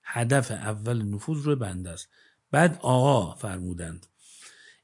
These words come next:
«انقدر پرونده میبرن، میارن، میبرن، میارن، میذارن، ور میدارن از این چیزا که بنده رو نسبت به چیزهای حساس کنن، حساسیت من رو نسبت به چیزهای کم کنن،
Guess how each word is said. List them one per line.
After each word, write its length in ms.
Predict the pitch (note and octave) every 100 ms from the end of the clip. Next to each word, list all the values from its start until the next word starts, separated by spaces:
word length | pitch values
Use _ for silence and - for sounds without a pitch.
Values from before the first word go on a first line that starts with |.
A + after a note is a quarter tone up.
| -
«انقدر 680 | D#3+ E3+ D3+ D#3+ D#3+ F#3 G3+
پرونده 640 | - D3+ C3+ C3 C3+ C3
میبرن، 500 | C#3+ C3+ B2 A2+ A2
میارن، 460 | G#2+ A2 A2+ G#2 G2+
میبرن، 480 | G2+ A2 G#2+ G#2 G#2
میارن، 380 | G#2 G#2+ G#2 G2+
میذارن، 440 | A2 G#2+ G#2+ G2+
ور 220 | A2 A2+
میدارن 380 | A2+ G#2 G#2 G#2
از 200 | G#2 G#2
این 100 | A2+
چیزا 580 | - B2 C#3 E3+ F#3 F#3 - - - _
که 120 | - B2+
بنده 460 | B2 C3 C#3 D3
رو 120 | D#3+
نسبت 360 | B2+ A#2+ - C#3
به 140 | B2+
چیزهای 360 | G#2+ A#2+ G#2+ C#3
حساس 600 | A#2+ G#2+ - - G#2+ -
کنن، 420 | - F2 C#2+ F2+ - _ _ _ _ _
حساسیت 720 | - G#2+ - G#2+ - A#2+ B2
من 200 | A#2 A#2
رو 60 |
نسبت 320 | A2 F#2+ - G#2+
به 100 | G2
چیزهای 320 | G2 G2+ G#2+
کم 320 | A2 A2+ G#2
کنن، 360 | - F#2 E2+